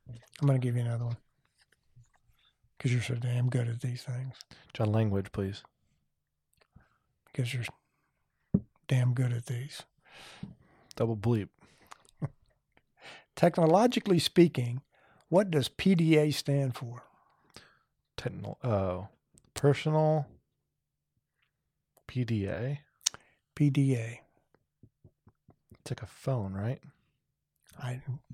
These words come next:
Speaker 1: says nothing about a phone here.
Speaker 2: A P D A. Personal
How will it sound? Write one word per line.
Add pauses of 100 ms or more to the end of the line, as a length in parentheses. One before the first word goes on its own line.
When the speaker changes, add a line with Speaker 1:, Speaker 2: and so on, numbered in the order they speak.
(560)
Speaker 1:
says
nothing
about
a
phone
here. (760)
Speaker 2:
A
P
D
A. (3750)
Personal